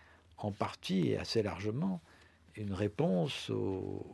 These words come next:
aux croisades, aux initiatives, euh, d'origine chrétienne. On peut évidemment réfléchir à cela en pensant à la réaction théologique, euh, radicale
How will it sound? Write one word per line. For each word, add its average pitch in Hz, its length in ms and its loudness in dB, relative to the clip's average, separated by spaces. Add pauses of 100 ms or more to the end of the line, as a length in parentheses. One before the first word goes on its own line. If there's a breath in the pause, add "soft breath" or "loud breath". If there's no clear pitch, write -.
aux 101 160 -4
croisades, 117 500 0
aux 92 80 -2
initiatives, 95 880 -6
euh, 101 500 -10
d'origine 101 380 -6
chrétienne. 120 460 -6 (1400 soft breath)
On 143 120 12
peut 170 240 12
évidemment 131 540 2
réfléchir 110 440 -2
à 98 80 -8
cela 185 380 -6 (920)
en - 60 -6
pensant - 380 -2 (140)
à 104 60 -2
la 98 100 -6
réaction 98 440 -8 (160)
théologique, 87 760 -10
euh, - 40 -12 (720 loud breath)
radicale 98 600 -4